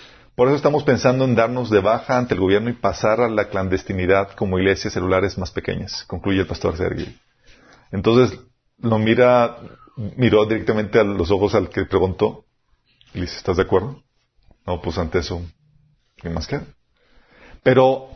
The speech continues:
estar dispuesto a llegar a dar este paso por sí mismo. Imagínate ahorita actualmente las iglesias.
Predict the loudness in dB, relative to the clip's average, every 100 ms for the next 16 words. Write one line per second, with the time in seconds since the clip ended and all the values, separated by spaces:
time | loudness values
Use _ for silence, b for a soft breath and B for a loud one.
0 | -20 -6 -6 -2 -2 -2 -4 -2 2 4
1 | 4 4 2 -2 0 0 0 0 -2 0
2 | -4 -4 -10 -16 -20 _ -20 -20 _ _
3 | -16 -10 -6 -6 -6 -10 _ _ _ _
4 | -12 -2 0 2 0 -4 -20 b b b
5 | -20 -2 2 2 2 -2 0 2 2 2
6 | 2 -2 -4 -14